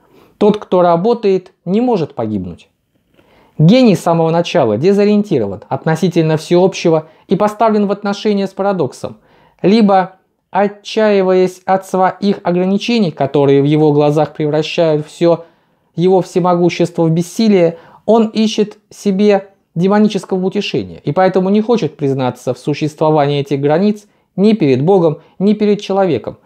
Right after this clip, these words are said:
Либо он становится религиозным в любви к божественному. Он может сказать что угодно,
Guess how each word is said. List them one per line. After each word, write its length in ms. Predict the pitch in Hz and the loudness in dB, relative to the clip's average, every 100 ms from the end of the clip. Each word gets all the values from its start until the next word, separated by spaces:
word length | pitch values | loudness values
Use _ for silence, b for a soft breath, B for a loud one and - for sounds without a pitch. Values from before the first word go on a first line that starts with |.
| b b - | b b 2
Либо 260 | 208 208 | 4 4
он 240 | - 196 196 | 2 0 0
становится 600 | 196 196 185 175 - - | 0 0 0 -2 -6 -4
религиозным 840 | 170 165 139 139 190 190 185 170 - | -2 0 -2 0 0 2 -2 -4 -4
в 80 | 156 | 0
любви 400 | 170 156 160 170 | 2 2 0 0
к 80 | 151 | 2
божественному. 760 | 170 175 156 - 90 85 76 _ _ b b b b b b b b b _ | 2 2 0 -4 -12 -12 -14 _ _ b b b b b b b b b _
Он 220 | 214 240 233 | 0 2 2
может 320 | 226 214 208 | 0 -2 -6
сказать 400 | - 190 202 196 | -8 -4 -4 -6
что 220 | - 190 | -8 -4
угодно, 600 | 185 185 226 190 185 | -4 0 0 0 -4